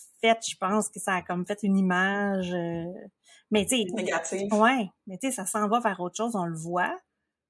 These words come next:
Speaker 1: Puis tu sais, je pense que
Speaker 2: Mais est-ce que tout le monde est vraiment prêt encore à aller là ?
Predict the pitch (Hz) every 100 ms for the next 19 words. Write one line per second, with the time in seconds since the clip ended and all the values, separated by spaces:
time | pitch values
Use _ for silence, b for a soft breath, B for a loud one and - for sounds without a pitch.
0 | _ _ _ _ - - 254 - 233 -
1 | 214 - 214 214 320 381 254 233 269 226
2 | 185 185 214 220 196 - - 180 175 190
3 | 254 180 175 190 185 196 202 185 170 170
4 | 170 170 180